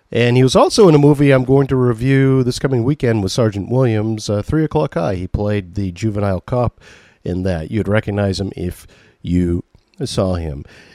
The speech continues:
And anyway, so Jason Bateman's character, uh, goes to this national competition with Kathryn Hahn, and come to find out, they have all kinds of hate sex. Uh, they, it's weird. They have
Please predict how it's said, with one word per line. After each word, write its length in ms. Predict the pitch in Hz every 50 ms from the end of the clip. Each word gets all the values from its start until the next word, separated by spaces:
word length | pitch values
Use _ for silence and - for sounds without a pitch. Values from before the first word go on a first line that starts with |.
| _ _ _ _ _ -
And 640 | - 101 104 107 110 110 107 107 104 104 104 110 - _ _ -
anyway, 380 | 123 120 107 95 90 82 78 - _ _ _ _ _ _ _ _ _ _ _ _ _ _ _ _ - -
so 380 | 113 - 160 147 131 117 110 95 - - - - -
Jason 340 | - 151 196 196 - 170 151
Bateman's 480 | 127 135 143 139 131 139 131 123 120 -
character, 800 | - 139 123 120 117 113 - - 127 120 117 117 117 113 113 - _ _ _ _ _ _ -
uh, 300 | - 101 101 95 98 - - _ _ _ _ _ _ _ _
goes 500 | - 131 131 131 135 135 131 120 - -
to 140 | - 143 120
this 260 | 107 110 107 - -
national 400 | 113 123 135 147 147 - 147 139
competition 800 | - 139 127 117 95 - - 110 101 101 - - 101 98 101 101
with 240 | 117 151 156 131 -
Kathryn 480 | - 143 123 120 - - 104 98 95
Hahn, 320 | 101 101 98 98 101 95 92
and 100 | 92 -
come 160 | 151 160 160
to 80 | 143
find 320 | 135 - 127 117 110 104 107
out, 300 | 107 107 104 104 - - - - - - - _ _
they 520 | - 120 113 110 104 104 104 - - - 202
have 220 | 120 120 120 113 107
all 320 | 107 101 104 113 120 120
kinds 300 | - 139 127 120 110 95
of 100 | 104 92
hate 240 | 98 107 101 90 -
sex. 540 | - - 90 73 71 65 - - - - 87
Uh, 240 | 80 80 80 82 87
they, 380 | 107 98 87 87 87 87 92 104
it's 640 | - - 156 175 - - - - - - 87 - -
weird. 460 | - 95 104 98 85 73 71 76 80
They 220 | - 85 82 85 87
have 440 | 95 95 92 90 78 78 - -